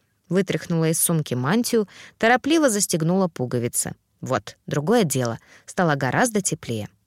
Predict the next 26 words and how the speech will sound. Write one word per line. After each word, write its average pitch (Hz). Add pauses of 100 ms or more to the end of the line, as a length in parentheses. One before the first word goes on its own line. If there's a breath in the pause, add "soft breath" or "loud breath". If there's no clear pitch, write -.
(1040 loud breath)
«На 277
встрече 294
с -
нежитью 294
тоже 320
простительно 262
опаздывать», 247 (100)
усмехнулся 208
Терфоскор. 190 (420 loud breath)
«Еще 185
лучше, 294
по 269
возможности, 220
вообще 147
не 285
приходить». 160 (840)
«У 285
меня 294
такой 320
возможности 214
не 156
было», 151 (320 soft breath)
наконец-то 165
отдышавшись, 160
произнесла 143
я. 127